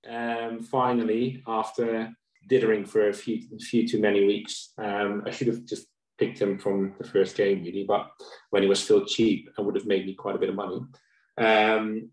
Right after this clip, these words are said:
but yeah, I think it's, um, uh, all in all, it wasn't too bad considering I only had, I think, eight players. Yeah, uh, looking forward to a bigger and better score,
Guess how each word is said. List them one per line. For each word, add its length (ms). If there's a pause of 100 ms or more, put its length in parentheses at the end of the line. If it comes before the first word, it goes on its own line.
but 100
yeah, 440
I 60
think 300
it's, 240
um, 460 (200)
uh, 520 (120)
all 180
in 60
all, 160
it 60
wasn't 280
too 240
bad 300
considering 540
I 260
only 240
had, 320
I 340
think, 200 (340)
eight 300
players. 680 (400)
Yeah, 320 (240)
uh, 280
looking 280
forward 460
to 320
a 340
bigger 280
and 220
better 300
score, 560